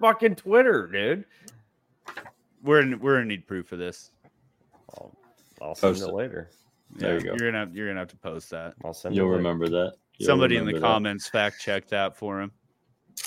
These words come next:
Speaker 3: Please do. Um, so,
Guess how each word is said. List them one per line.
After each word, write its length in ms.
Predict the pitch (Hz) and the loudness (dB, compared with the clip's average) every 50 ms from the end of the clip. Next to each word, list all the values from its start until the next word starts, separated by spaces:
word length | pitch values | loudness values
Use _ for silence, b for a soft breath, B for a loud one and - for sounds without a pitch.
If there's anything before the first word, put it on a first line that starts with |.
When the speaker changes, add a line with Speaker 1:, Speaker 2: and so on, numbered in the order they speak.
| - - - | -12 -12 -14
Speaker 3:
Please 380 | - - - 95 85 80 76 73 | -8 -2 0 2 2 0 0 0
do. 360 | 78 85 80 78 76 73 71 _ _ _ _ _ - | 2 2 2 2 0 -4 -8 _ _ _ _ _ -2
Um, 600 | 101 95 90 90 87 87 85 85 82 82 82 85 - | 0 2 4 4 4 4 2 0 -2 -6 -8 -8 -10
so, 680 | - - - - 110 104 104 101 98 95 95 95 95 | -10 -4 4 8 10 10 10 10 8 6 4 4 0